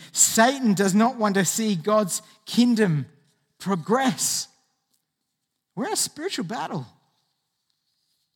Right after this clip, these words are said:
And when we look at the cross, at first glance,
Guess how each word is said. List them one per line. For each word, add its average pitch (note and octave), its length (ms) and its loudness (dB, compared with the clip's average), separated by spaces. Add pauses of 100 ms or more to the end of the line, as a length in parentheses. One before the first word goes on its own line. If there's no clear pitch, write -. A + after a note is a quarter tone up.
(1600)
And C#3 80 -4
when G#3+ 100 0
we C4+ 60 -6
look C4+ 140 -8
at F#3+ 40 -6
the D#3+ 60 -4
cross, G#2 480 -8 (1160)
at C#3+ 80 -8
first A#3 340 -6
glance, F#2 460 -12